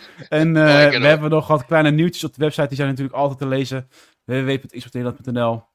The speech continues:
Speaker 1: Ehm, dus, eh, ga daar zeker naartoe. Zoals Silent Hill één remake in volle productie. En Silent Hill F is al een miljoen keer verkocht binnen een paar dagen. Fucking lijp. Kun je allemaal lezen daar. En, eh, ja,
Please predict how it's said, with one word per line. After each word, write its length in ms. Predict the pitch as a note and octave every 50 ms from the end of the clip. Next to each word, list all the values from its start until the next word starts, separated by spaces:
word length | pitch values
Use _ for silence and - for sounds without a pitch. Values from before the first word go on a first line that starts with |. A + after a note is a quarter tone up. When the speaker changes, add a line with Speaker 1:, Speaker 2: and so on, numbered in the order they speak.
| _ _ _ _ _ _ _ _ _ _ _ _ _ _ _ _ _
Speaker 1:
Ehm, 600 | - B2 A#2 A#2 A2+ A2 A2 G#2+ A2 A2 A2 A2
dus, 240 | G2 A2 A2+ - -
eh, 100 | A#2+ A2
ga 140 | - - A#2+
daar 120 | A2+ A2+
zeker 200 | G2+ B2 B2 A#2
naartoe. 280 | A#2 A2 - - A#2 A#2
Zoals 200 | A#2+ B2+ G#2 -
Silent 240 | - A2+ A#2+ A2+ G2
Hill 180 | G#2 A2+ A2 -
één 300 | - A2+ A#2 A#2+ B2 A#2
remake 360 | G#2 A2+ A2 A2+ A2+ - -
in 100 | A2+ A2+
volle 160 | - A2 A2+
productie. 520 | G#2+ - G2+ G#2 G2+ - - G#2 G2 G2 _ _ _ _ _ _ _
En 200 | - C#3+ D#3 E3+
Silent 300 | E3 - D3+ D#3+ E3+ C#3+
Hill 140 | A#2 C3 B2+ B2+ - D3 D3+
F 60 | -
is 120 | - D#3 B2+
al 40 | C#3+
een 60 | C#3 C3+
miljoen 220 | C#3 C#3 D3 C#3+
keer 160 | - C#3 C3
verkocht 480 | A#2+ B2+ - C3 C3 B2+ - - - _
binnen 240 | - A#2+ B2 B2 B2
een 60 | A#2
paar 180 | - B2+ A#2+ A#2+
dagen. 420 | A2+ A#2 A#2+ A#2+ - A#2+ A#2+ B2 _ _ _ _ _ _ -
Fucking 280 | D3+ C#3 - - A2+ A2
lijp. 260 | A2 G#2+ A2 A2 _ _ _ _ _ _ _ _
Kun 120 | - - D3+
je 60 | D3
allemaal 200 | D3 C#3+ C#3 C3
lezen 280 | B2+ B2+ B2+ A2+ A#2 A2
daar. 320 | A2+ A2 G#2+ G#2+ G#2 - _ _ _ _ _ _ _ -
En, 300 | - A#2 A2+ A2 A2 A2
eh, 360 | A2 A2 G#2+ G#2+ G#2+ G#2+ A#2
ja, 260 | D#3+ D3+ G2 F#2